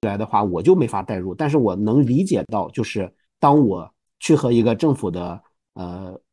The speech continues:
主导者去谈项目的时候，我知道他的诉求是什么，他的诉求绝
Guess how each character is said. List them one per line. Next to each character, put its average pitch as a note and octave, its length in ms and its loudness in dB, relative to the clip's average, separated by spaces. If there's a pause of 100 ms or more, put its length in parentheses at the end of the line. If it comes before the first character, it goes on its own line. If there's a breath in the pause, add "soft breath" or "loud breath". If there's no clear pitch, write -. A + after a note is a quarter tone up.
(120)
主 C3 120 2
导 B2+ 200 4
者 F#2+ 180 -4
去 G#2+ 200 -6
谈 G#2+ 260 -8
项 F3 180 2
目 G#2 100 0
的 F2 80 -8
时 - 160 -12
候， G2+ 120 -4
我 F#2 160 -4
知 C3+ 100 -6
道 C#3 140 0
他 - 180 -4
的 C3 100 -2
诉 - 220 -2
求 - 160 -4
是 - 100 -8
什 F#2+ 140 -14
么， - 100 -16 (200)
他 - 120 0
的 E3 80 0
诉 D3+ 160 -2
求 B2 200 -2
绝 G#2+ 180 -4